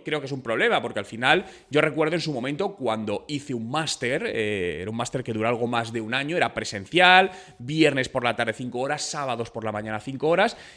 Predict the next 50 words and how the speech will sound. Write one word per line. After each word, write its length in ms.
y 60
al 60
final 220
eran 180
cinco 460
horas 300
en 80
una 160
sala 400
con 100
un 80
profesor, 640
tal, 240
tal, 220
tal. 180
Y 40
digo, 300
vale, 240
hay 120
maneras 440
de 40
hacer 220
eso, 540
de 160
aprovechar 640
mejor, 320
optimizar 520
mejor 400
ese 200
tiempo. 400
Por 120
supuesto. 480
Y 80
al 60
final, 240
fíjate 320
que 80
en 80
muchos 320
casos, 460
bueno, 160
en 20
muchos 220
casos, 240
en 60
la 40
formación 300
presencial 500
estás 420
condicionado 1120